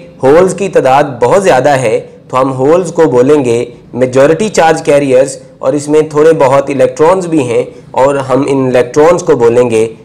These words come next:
minority charge carrier। इसी तरह इस रीजन में electrons की तादाद बहुत ज़्यादा है तो हम electrons को बोलेंगे majority charge carriers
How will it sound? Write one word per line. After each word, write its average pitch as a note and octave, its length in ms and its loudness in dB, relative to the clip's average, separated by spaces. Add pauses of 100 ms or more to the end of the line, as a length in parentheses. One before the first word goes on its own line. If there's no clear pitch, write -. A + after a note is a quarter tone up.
(160)
minority C3+ 440 0
charge F#2 280 -6
carrier। - 400 -8 (380)
इसी D3+ 200 0
तरह F#3 440 2
इस F#3 160 -6
रीजन E3 320 0
में B2+ 400 -2 (220)
electrons D#3 560 0
की A3+ 100 -4
तादाद E3 300 0
बहुत D3 320 -2
ज़्यादा B2+ 280 0
है A#2 240 -2 (340)
तो C3 80 -2
हम C3 240 0
electrons C3+ 520 0
को E3 120 0
बोलेंगे C3 460 0
majority C3 520 0
charge D3 280 0
carriers C#3+ 580 0